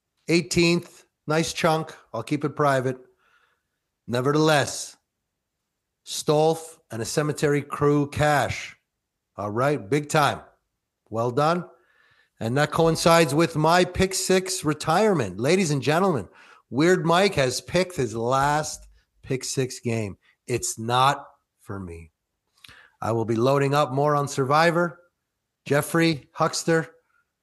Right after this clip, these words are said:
we're gonna do something big with Survivor next year. It's coming.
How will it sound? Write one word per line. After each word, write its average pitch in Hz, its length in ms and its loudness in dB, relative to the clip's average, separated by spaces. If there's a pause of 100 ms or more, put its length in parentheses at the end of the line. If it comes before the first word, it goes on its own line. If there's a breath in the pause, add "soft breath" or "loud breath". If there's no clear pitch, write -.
(120)
we're 113 160 -6
gonna 127 120 -2
do 139 100 -2
something 147 340 -2
big 156 180 4
with 143 140 0
Survivor 151 460 2
next 135 300 -2
year. 131 140 2
It's 135 140 -4
coming. 143 440 0